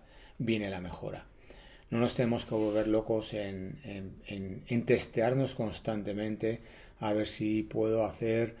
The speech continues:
Estoy seguro que si yo a este atleta le pongo a hacer tres miles en tres quince, convencido, la semana previa, si le pongo a hacer tres miles en tres quince, ya no un tres mil,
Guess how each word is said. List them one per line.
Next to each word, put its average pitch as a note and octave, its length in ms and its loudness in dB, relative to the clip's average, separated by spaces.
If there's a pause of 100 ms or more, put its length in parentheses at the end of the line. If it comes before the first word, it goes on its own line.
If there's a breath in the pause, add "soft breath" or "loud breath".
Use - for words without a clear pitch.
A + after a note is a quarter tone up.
(320 loud breath)
Estoy - 240 2
seguro B2+ 380 8
que A2 100 0
si G#2+ 200 0
yo A#2 100 4
a A#2+ 60 6
este A#2+ 180 0
atleta A#2 320 4
le G#2+ 80 4
pongo G#2 540 2
a - 20 -2
hacer A#2 360 2
tres A2+ 280 -2
miles A#2+ 380 2
en F#2+ 100 -4
tres A2 240 0
quince, C3 480 2 (840 loud breath)
convencido, B2 840 4
la G#2+ 140 2
semana A2 360 0
previa, C3 340 2
si A2 120 -6
le G2+ 100 0
pongo C#3+ 240 4
a C#3+ 40 4
hacer D3+ 180 4
tres A#2+ 300 0
miles G#2 360 -4
en F#2+ 120 -6
tres G#2+ 240 -2
quince, G2+ 340 -4
ya A#2+ 140 6
no C3+ 80 4
un C3 100 2
tres G2 220 -4
mil, F#2+ 240 -6